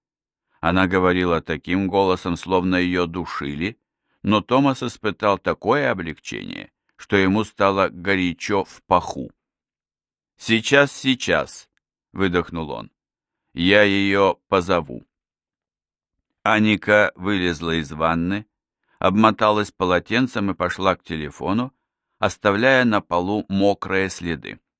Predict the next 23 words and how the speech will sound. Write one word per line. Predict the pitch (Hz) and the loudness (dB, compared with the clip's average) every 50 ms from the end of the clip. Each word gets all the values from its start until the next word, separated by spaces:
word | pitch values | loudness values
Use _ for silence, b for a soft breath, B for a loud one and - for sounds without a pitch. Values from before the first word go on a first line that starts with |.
| _ _ _ _ _ _ _ _ _ _ _ _ _ | _ _ _ _ _ _ _ _ _ _ _ _ _
Острый | 107 107 110 - - - 107 98 95 90 | 4 4 4 2 -2 -4 -2 0 0 0
камень | - - 117 120 117 113 110 104 - | 0 0 0 0 2 0 0 -2 -2
продолжал | - 104 98 90 95 92 90 80 90 104 101 98 90 | -2 -4 -2 -2 -2 -2 -2 -2 0 0 0 0 0
немилосердно | 92 92 90 92 90 87 85 82 82 - - 98 107 104 92 95 95 90 | 0 0 0 0 0 0 -2 -2 -4 -6 -4 -2 -2 -2 -2 -2 -2 -2
вращаться | 85 87 85 82 87 - - 90 82 78 - - - 85 | -2 -2 -2 -4 -4 -4 -4 -2 -2 -4 -4 -6 -6 -6
в | 78 78 | -6 -4
груди, | 73 80 78 80 76 71 78 80 87 101 - _ _ _ _ _ _ _ _ _ _ _ | -6 -6 -6 -6 -6 -6 -4 -4 -4 -4 -6 _ _ _ _ _ _ _ _ _ _ _
в | - 90 | -12 0
голове | 92 110 110 110 110 107 107 123 131 123 | 2 4 4 4 4 4 2 2 0 2
неумолчно | 107 104 104 101 101 104 101 104 113 120 123 110 - - - 110 110 107 95 | 2 2 2 2 2 2 2 2 2 2 0 0 -4 -6 -6 -4 -4 -4 -6
тянули | - - 95 95 95 101 107 107 104 101 95 | -4 -2 -2 0 0 0 -2 -2 -2 -2 -4
свою | 87 - 82 90 90 90 90 82 | -4 -6 -4 -2 -2 -2 -2 -4
песнь | - - 92 95 92 - - 92 92 92 - _ _ _ | -4 -4 -4 -4 -4 -4 -4 -4 -4 -4 -6 _ _ _
ангелы. | 87 90 85 78 73 69 65 69 64 55 52 55 - - _ _ _ _ _ _ _ _ _ _ _ _ _ _ _ _ | 2 2 2 2 -2 -6 -8 -8 -8 -8 -8 -12 -12 -16 _ _ _ _ _ _ _ _ _ _ _ _ _ _ _ _
Она | - 76 87 98 120 139 | -2 0 2 4 4 2
прошла | 139 - 151 147 139 - 123 127 135 139 | 2 0 0 0 0 -2 -2 -2 0 2
мимо | 123 113 104 95 87 82 78 76 | 4 4 4 4 2 2 0 -2
Томаса, | - - 80 78 78 78 82 95 95 - - 110 113 | -4 -4 -4 -4 -2 -2 -4 -6 -6 -6 -4 -2 -2
не | 104 98 101 | -2 -2 -2
взглянув | 92 90 82 87 95 95 92 92 92 87 - - | -4 -6 -6 -4 -2 0 2 2 0 0 -2 -6
в | |
его | 85 85 80 85 82 | -6 -4 -4 -4 -6
сторону. | - - - 71 64 52 53 55 55 53 50 - | -6 -8 -8 -6 -6 -4 -6 -8 -8 -10 -12 -14